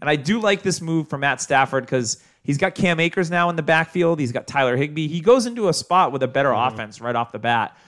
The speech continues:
Speaker 1: Um, so I do like Matt Stafford. If you were to trade in Superflex for Matt Stafford, Tim, what would you give up?
Speaker 2: For Matt Stafford, I would give up, uh, if we're talking twelve team league, I give the twelfth pick for Matt Stafford.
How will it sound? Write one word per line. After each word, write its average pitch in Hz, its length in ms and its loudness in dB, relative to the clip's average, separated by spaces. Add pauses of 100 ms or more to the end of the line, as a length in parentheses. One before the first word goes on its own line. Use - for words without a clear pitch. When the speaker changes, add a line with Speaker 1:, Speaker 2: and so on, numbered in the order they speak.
(160)
Speaker 1:
Um, 110 380 0
so 147 140 0
I 139 80 4
do 156 220 2
like 170 200 2
Matt 151 240 0
Stafford. 135 680 0 (340)
If 156 160 -6
you 247 100 -4
were 320 80 -4
to 302 80 -4
trade 214 600 0 (180)
in 180 140 -14
Superflex 151 680 -4
for 196 260 -2
Matt 139 280 -2
Stafford, 110 440 -2
Tim, 113 300 -6
what 139 120 -2
would 330 120 -2
you 330 60 -6
give 214 240 -2
up? - 240 -2 (1800)
Speaker 2:
For - 220 -6
Matt 156 260 -4
Stafford, 143 640 -4
I 131 180 -2
would 127 320 -8
give 143 300 -8
up, 127 280 -8 (920)
uh, 143 380 -6
if 135 160 -8
we're 147 40 2
talking 143 300 2
twelve 139 240 0
team 131 220 -2
league, 123 140 -2
I 139 100 2
give 131 180 -2
the 113 80 -12
twelfth - 300 -8
pick 98 160 -10
for - 100 -20
Matt 92 180 -14
Stafford. 90 360 -18